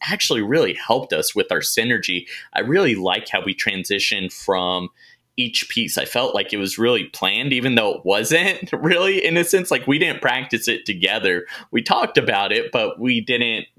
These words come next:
go through a dry run or anything like that. We just winged it, and it, it always works out. So I love that, and the podcast really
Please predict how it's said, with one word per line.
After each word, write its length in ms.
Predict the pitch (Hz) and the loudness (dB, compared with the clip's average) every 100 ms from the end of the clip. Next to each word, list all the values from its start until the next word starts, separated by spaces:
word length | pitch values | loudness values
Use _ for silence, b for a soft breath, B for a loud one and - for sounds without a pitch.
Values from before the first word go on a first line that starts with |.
| - - | -6 0
go 220 | 110 110 | 0 0
through 340 | 117 110 101 | 0 2 4
a 180 | 87 80 | 2 0
dry 360 | 82 104 95 101 | -2 0 0 0
run 260 | 98 92 | 0 0
or 120 | 92 92 | -2 -2
anything 340 | 92 - 95 | -4 -6 -6
like 220 | 85 78 | -6 -4
that. 200 | 98 90 | -4 -2
We 120 | 92 | -2
just 340 | 87 85 - - B B B _ 101 | -2 -2 -4 -10 B B B _ -6
winged 340 | 107 110 120 | -2 0 2
it, 200 | 117 117 | 2 2
and 280 | 95 90 76 | -2 -4 -4
it, 140 | 120 113 123 | -4 0 0
it 100 | 139 | 2
always 400 | 160 156 139 110 | 2 2 0 2
works 320 | 117 113 104 | 0 0 -2
out. 180 | 90 - | -2 0
So 160 | 90 | 0
I 60 | 98 | 2
love 640 | 90 92 95 101 101 98 | 0 -2 -2 0 0 -2
that, 280 | 78 80 80 | -2 -2 -6
and 160 | 82 | -8
the 60 | 87 | -8
podcast 540 | - 90 - 85 - | -6 -6 -4 -6 -4
really 260 | 87 85 | 0 0